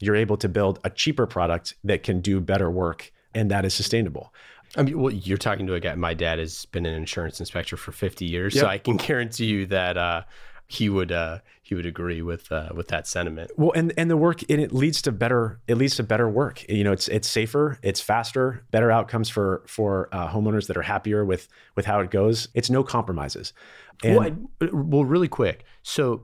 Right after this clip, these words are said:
Speaker 2: this is one of those, we, we talk about it a bunch in Future Cities, and we talk about it kinda often here, but there was this technology that was created back in the day that was, like, really disruptive,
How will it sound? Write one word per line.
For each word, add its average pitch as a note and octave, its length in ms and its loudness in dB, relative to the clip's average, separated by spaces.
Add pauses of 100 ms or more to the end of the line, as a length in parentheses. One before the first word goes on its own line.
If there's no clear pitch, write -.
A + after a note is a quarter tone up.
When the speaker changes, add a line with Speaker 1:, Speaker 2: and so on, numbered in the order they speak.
Speaker 2:
this C#3 180 0
is D#3 140 -2
one D#3+ 120 4
of C#3 60 2
those, G#2 500 0
we, G#2+ 220 0
we G2+ 140 0
talk A#2+ 260 -2
about G2+ 160 0
it E2+ 80 -2
a E2 40 -4
bunch E2+ 280 -4
in E2+ 60 -8
Future E2+ 280 -6
Cities, E2 520 -6 (420)
and G#2+ 80 4
we F2+ 120 2
talk - 260 -2
about E2 260 -2
it D#2+ 200 -8 (260)
kinda F2+ 240 -4
often D#2+ 400 -4
here, E2 240 -4
but D2+ 240 -4 (320)
there G2 140 2
was F2 180 -2
this - 380 -4
technology F2+ 560 0
that E2 80 0
was D#2 100 -4
created F#2+ 460 0
back D#2+ 260 -6
in D#2 180 -6 (200)
the E2 40 -14
day B2 240 2
that F#2 120 0
was, D2+ 180 -10
like, E2+ 220 -12
really F#2+ 200 -2
disruptive, A#2 680 0